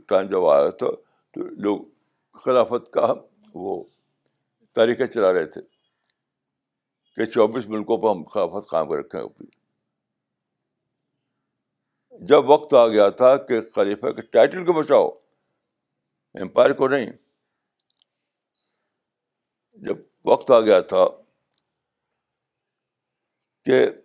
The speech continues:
خلیفہ کے ٹائٹل کو بچاؤ، تو اس وقت زمانے کی حکومت راضی ہو جاتی کہ استنبول میں تم قائم کرو اپنا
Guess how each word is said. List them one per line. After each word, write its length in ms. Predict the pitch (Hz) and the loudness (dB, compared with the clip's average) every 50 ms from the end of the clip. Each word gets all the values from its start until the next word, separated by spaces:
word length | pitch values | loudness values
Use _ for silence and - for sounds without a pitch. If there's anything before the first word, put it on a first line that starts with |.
| _ _ _ _ _ _ _ _ _ _ _ | _ _ _ _ _ _ _ _ _ _ _
خلیفہ 580 | - - - - 131 131 131 123 - - 147 165 | -20 -8 -2 -2 0 0 0 -2 -2 0 -2 -2
کے 200 | - - - - - - _ _ - | 0 -2 -4 -4 -4 -10 _ _ 0
ٹائٹل 440 | 113 101 101 117 - 170 175 170 | 4 4 4 4 2 -2 -10 -8
کو 100 | - - | -4 -4
بچاؤ، 360 | 160 143 127 - 113 78 67 - - _ _ _ _ _ _ _ _ _ _ _ _ _ _ _ _ _ _ _ _ _ _ _ _ _ _ _ _ _ _ _ _ _ _ _ _ _ _ _ _ | -4 -4 -4 -4 -4 -4 -4 -6 -10 _ _ _ _ _ _ _ _ _ _ _ _ _ _ _ _ _ _ _ _ _ _ _ _ _ _ _ _ _ _ _ _ _ _ _ _ _ _ _ _
تو 160 | - - - | -10 -6 -6
اس 120 | 165 147 139 | -4 -2 0
وقت 180 | 151 147 139 | 0 0 2
زمانے 320 | 123 117 107 110 113 117 123 | 2 0 0 0 0 -2 -4
کی 60 | - | -6
حکومت 420 | - 92 85 - 82 87 98 110 - - _ _ _ _ - 80 | -10 -18 -18 -12 -8 -6 -6 -6 -6 -8 _ _ _ _ -4 -2
راضی 220 | 87 92 107 127 | 0 0 0 0
ہو 100 | 135 113 | 0 0
جاتی 300 | 98 90 87 - 113 123 | -2 -2 -2 -4 -10 -12
کہ 140 | - - 101 85 - _ _ _ _ _ _ _ _ _ _ _ _ _ _ _ | -10 -10 -10 -10 -12 _ _ _ _ _ _ _ _ _ _ _ _ _ _ _
استنبول 500 | - - - - 131 123 123 123 131 131 | -18 -14 -6 -2 -2 -2 -2 -2 -2 -2
میں 140 | 123 120 113 | -2 -2 -4
تم 160 | 92 113 92 | -6 -6 -8
قائم 280 | 87 - 107 110 107 95 | -4 -2 -2 -2 -2 -2
کرو 160 | 107 104 95 | -4 -6 -6
اپنا 200 | - - - | -6 -8 -12